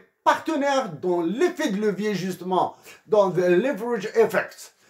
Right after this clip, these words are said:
Quels sont les effets de levier qui seront utilisés tant au Niger, au Nigeria, au Bénin et en Algérie ? L'endettement international dont nous avons parlé, euh, précédemment. Ça, c'est le deuxi-, euh, euh, deuxième point. Troisième point,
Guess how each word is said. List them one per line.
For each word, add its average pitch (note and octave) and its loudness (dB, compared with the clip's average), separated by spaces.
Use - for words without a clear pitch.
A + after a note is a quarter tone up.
Quels D#4 -8
sont C4+ -2
les F#3 -2
effets C#4+ -4
de E3+ -6
levier F3 -2
qui G#3 -10
seront G#3 0
utilisés F#3 -4
tant F3 2
au F3 0
Niger, A3 2
au E3+ -4
Nigeria, G3 -2
au D3+ -10
Bénin F#3 -4
et D3 -6
en F3+ -2
Algérie ? F3+ 0
L'endettement D#3+ 0
international C#3+ -4
dont G#2+ -12
nous A#2 -10
avons B2+ -4
parlé, D#3 -2
euh, C#3 2
précédemment. A2 -8
Ça, - -18
c'est - -14
le A2+ -8
deuxi-, G2+ -14
euh, F#2 -10
euh, G#2+ -6
deuxième F#3+ -4
point. - -10
Troisième C4 4
point, C#3+ -6